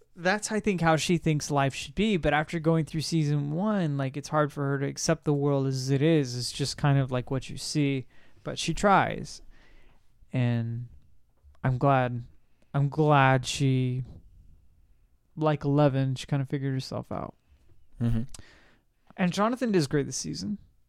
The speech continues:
Speaker 1: Like, Jonathan does great with what he does. Um, I liked their interaction in the hallway, his and Nancy's interaction where they're walking through and she's like, "You're coming to this." And like, "No, I'm not." And she's like, "Oh, okay, you're gonna go home at eight and read Vonnegut and listen to Talking Heads." Like,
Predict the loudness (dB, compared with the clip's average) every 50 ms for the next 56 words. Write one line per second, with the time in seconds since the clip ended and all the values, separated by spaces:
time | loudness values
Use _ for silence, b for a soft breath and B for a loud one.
0 | _ _ -2 -2 -2 -2 -2 0 2 2 2 2 2 0 0 2 2 0 0 0
1 | 0 2 2 2 0 -4 -8 -6 -2 0 0 0 0 0 0 0 0 2 2 2
2 | 2 2 0 -4 -8 -10 -8 -6 -6 -4 -4 -4 -4 -6 -6 -8 -8 -10 -12 -18
3 | _ b b b b b b b b b b b b b 0 2 6 6 8 8
4 | 6 4 4 6 6 8 8 8 8 6 6 4 4 2 0 0 0 0 -2 -4
5 | -2 0 2 4 4 4 4 4 4 4 4 4 2 2 2 2 2 2 2 2
6 | 0 0 2 2 2 2 2 2 0 0 0 -2 -2 0 0 0 0 0 0 0
7 | 0 -2 -4 -2 -2 -2 -2 -4 -4 -4 0 0 0 0 0 -2 0 2 2 2
8 | 2 2 0 0 0 0 0 0 0 -2 -4 -4 -2 -2 -2 -2 -2 -2 -2 -2
9 | -2 -2 -4 -6 _ -16 -12 -10 -8 -6 -4 -4 -2 0 2 2 0 0 -2 -4
10 | -6 -6 -8 -8 -6 -4 -2 -2 -2 0 -2 -4 -4 -2 0 2 4 4 4 4
11 | 4 4 4 4 4 4 2 0 2 4 4 4 6 6 6 6 6 6 6 4
12 | 4 2 2 2 4 4 4 4 2 0 -4 -6 -4 -2 -2 -2 -2 -2 -2 -2
13 | -2 0 0 2 2 2 2 0 -2 -2 -4 -4 -4 -4 -2 -2 0 0 -2 -2
14 | -2 0 0 -2 -2 -2 -4 -4 -2 -2 -4 -6 -6 -8 -10 -10 -10 -12 -10 -10
15 | -10 -10 -10 -12 -12 -10 -8 -8 -8 -8